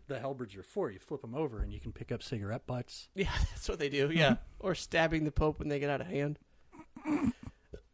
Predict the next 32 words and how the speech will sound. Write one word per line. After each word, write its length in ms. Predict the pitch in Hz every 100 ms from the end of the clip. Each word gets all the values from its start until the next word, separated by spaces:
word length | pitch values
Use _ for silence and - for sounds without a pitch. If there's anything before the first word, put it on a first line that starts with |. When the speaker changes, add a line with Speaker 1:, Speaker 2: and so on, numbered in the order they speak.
| - - - -
Speaker 1:
So, 140 | - - 202 - - -
oh, 380 | - 175 165 - - - -
are 140 | 151
they 200 | 135 165
there 220 | 160 165
to 100 | 160
keep 260 | - 165 -
the 60 | 135
Pope 340 | - 156 -
in? 360 | 104 147 185 180 - - -
Speaker 2:
Yeah, 220 | 190 175 135
oh 80 | 165
yeah. 220 | 180 175 180 185 143
Speaker 1:
Oh. 160 | 185 -
Speaker 2:
It's 120 | 165
not 140 | 214 196
to 60 |
keep 220 | 170 196 -
people 240 | 180 135
out, 160 | 156 147
it's 140 | -
to 20 | -
keep 140 | - -
the 60 |
Pope 220 | 156 180 175
in. 260 | 165 123 - - - - - - - _
<laughs> 800 | - - - - - - -
Kinda 140 | - -
like 140 | 294
a 60 | 247
gutter 200 | 285 202
guard. 280 | 135 113